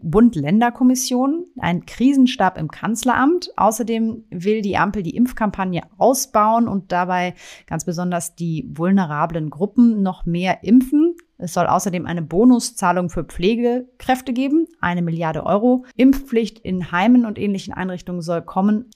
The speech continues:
Außerdem sollen die Beschlüsse der Ministerpräsidentenkonferenz öfter oder beziehungsweise rechtzeitig überprüft werden. So hat das aufgezählt. Ich muss ja zugeben, so Begriffe wie,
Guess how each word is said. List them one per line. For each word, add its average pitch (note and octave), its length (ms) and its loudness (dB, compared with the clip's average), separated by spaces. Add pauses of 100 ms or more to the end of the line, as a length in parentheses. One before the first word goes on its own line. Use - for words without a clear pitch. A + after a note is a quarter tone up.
Außerdem F#3 500 2
sollen E3+ 340 -2
die D#3+ 120 -8
Beschlüsse F#3 440 -4
der D3+ 160 -2
Ministerpräsidentenkonferenz D#3+ 1900 -2
öfter F3+ 500 0
oder D#3+ 140 -4
beziehungsweise D3+ 500 -8
rechtzeitig D#3+ 760 -6
überprüft F3+ 600 0
werden. - 440 -4 (160)
So D#3 180 -4
hat D#3 140 -4
das - 120 -10
aufgezählt. B3 640 -2 (760)
Ich A3 200 0
muss B3 160 6
ja A#3+ 100 2
zugeben, A#3 600 0 (100)
so F#3 300 -2
Begriffe G3+ 420 -2
wie, G3 340 -2